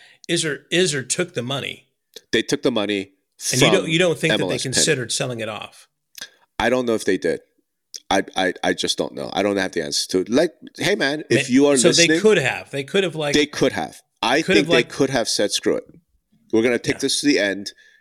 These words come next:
Speaker 2: And at the end of it, we're going to get a judgment for, because there was a follow-up to the settlement, which we gotta talk about, by the way, at some point, maybe not this one,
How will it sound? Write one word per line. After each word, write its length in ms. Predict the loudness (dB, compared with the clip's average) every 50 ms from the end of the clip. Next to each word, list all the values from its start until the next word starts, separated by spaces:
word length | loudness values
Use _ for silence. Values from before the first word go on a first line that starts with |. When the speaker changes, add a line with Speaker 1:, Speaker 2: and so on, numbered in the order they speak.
| _ _
Speaker 2:
And 80 | -2 -2
at 80 | 2
the 80 | 2 0
end 140 | 0 0 -2
of 120 | -2 0
it, 120 | 0 2
we're 140 | 2 2 2
going 160 | 2 2 0
to 100 | 0 0
get 140 | -2 0 0
a 60 | 0
judgment 460 | 0 0 -2 -2 -2 0 -2 -2 -2 -2 0
for, 320 | 2 4 4 4 2 -2 -8 _ _ _ _ _ _ _ _ _ _
because 180 | 2 2 4 4
there 80 | 2
was 120 | 2 2 0
a 60 | -2
follow-up 520 | 0 0 0 0 2 2 0 0 -2 -2
to 100 | -6 -2
the 100 | -2 -2
settlement, 420 | 0 0 0 0 0 -2 -2 2 2
which 220 | 2 2 2 0
we 140 | 0 -2 0
gotta 220 | 0 -2 -2 -2
talk 240 | -4 -4 -6 -6 -6
about, 200 | -8 -10 -10 -10
by 140 | -8 -8 -6
the 80 | -4
way, 220 | -4 -4 -4 -4 -6 -6
at 80 | -4 -2
some 200 | -2 -2 -2 -4
point, 280 | -6 -6 -6 -6 -6 -4
maybe 260 | -2 -2 0 0 0
not 200 | -4 -4 -6 -8 -10 _ _ _ -2
this 200 | 0 0 0 0
one, 220 | -2 -10 -12 -14